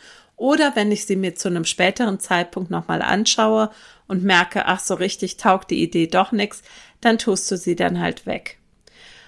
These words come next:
Und wenn du dann diese Ideenliste hast, dann nimmst du dir von Zeit zu Zeit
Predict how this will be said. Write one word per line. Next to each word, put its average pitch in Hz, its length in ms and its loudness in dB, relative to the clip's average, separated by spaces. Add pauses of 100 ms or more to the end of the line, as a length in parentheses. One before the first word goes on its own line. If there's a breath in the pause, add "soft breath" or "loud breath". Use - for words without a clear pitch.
(120)
Und 202 340 2
wenn 214 160 8
du 277 100 2
dann 226 240 4
diese 202 520 0
Ideenliste 226 920 2
hast, 262 560 0 (200)
dann 294 460 6 (440)
nimmst 226 420 0
du 262 60 -2
dir 214 200 4
von 196 300 -4
Zeit 233 320 2
zu 247 140 -12
Zeit 208 540 0